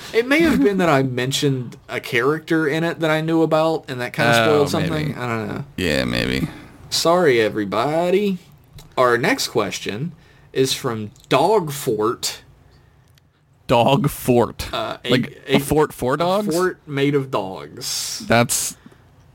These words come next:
Speaker 2: adorable.
Speaker 1: A K A Bakery Sean.
Speaker 2: Okay.
Speaker 1: A different Sean.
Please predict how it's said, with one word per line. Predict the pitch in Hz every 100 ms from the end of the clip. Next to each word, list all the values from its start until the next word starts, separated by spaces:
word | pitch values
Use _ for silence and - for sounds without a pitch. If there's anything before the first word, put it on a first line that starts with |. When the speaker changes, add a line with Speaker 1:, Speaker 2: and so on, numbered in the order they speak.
| -
Speaker 2:
adorable. | 113 104 92 80 69 82 117
Speaker 1:
A | 139 135
K | 143 139
A | 123 127 127
Bakery | 131 117 135 135 117 107 95
Sean. | - 117 90 - - - - _ _ _ _ _ -
Speaker 2:
Okay. | 131 - 123 123 127 -
Speaker 1:
A | -
different | 131 151 120 98
Sean. | - -